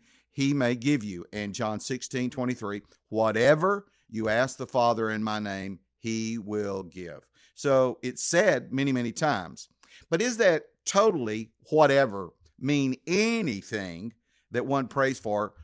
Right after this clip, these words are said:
God is obligated to give because he said that? Well, to be honest, no, that's not entirely the whole story. Let me read you some other scripture that puts a little light on that. In Matthew chapter six and verse ten, it says, "Your will,"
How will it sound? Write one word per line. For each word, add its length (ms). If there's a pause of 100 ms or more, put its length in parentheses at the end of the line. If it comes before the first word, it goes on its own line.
(160)
God 560
is 260 (100)
obligated 640
to 60
give 440
because 400
he 80
said 360
that? 200 (560)
Well, 340
to 140
be 120
honest, 540 (220)
no, 800
that's 220
not 180
entirely 800
the 240
whole 340
story. 460 (240)
Let 120
me 100
read 280
you 120
some 200 (100)
other 240
scripture 640
that 160
puts 180
a 60
little 300
light 280
on 160
that. 260 (320)
In 120
Matthew 380
chapter 420
six 260
and 100
verse 220
ten, 160
it 100
says, 380 (260)
"Your 420
will," 440